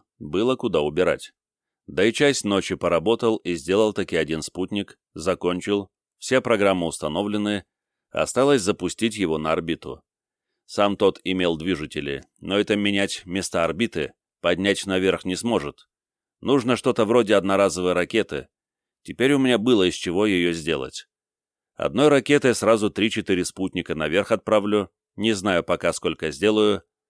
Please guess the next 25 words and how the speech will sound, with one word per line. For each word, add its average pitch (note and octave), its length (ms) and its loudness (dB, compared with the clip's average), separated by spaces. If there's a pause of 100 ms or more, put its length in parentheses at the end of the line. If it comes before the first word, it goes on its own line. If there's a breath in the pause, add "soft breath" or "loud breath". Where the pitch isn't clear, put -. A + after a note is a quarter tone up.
(200)
а E2+ 180 0
там C#3+ 240 2
те C3+ 140 2
расползутся, A2 720 2
чтобы F2 300 -2
взять F#2 260 -2
побольше F2+ 400 -2
территории E2+ 480 -2
под - 220 -8
контроль. F2+ 480 -2 (760)
А D#2 140 0
так D#3 260 0
мы C#3 120 2
двинули C3 340 2
обратно, D#2 640 0 (360)
и F#2+ 120 2
в A#2+ 80 4
этот D3+ 300 4
раз G2 320 2
с - 80 -8
приключениями. D2 1000 -4 (720)
Засада G#2+ 480 2
на G#2 100 0
перевале F#2 460 2
Саланг, F#2+ 600 0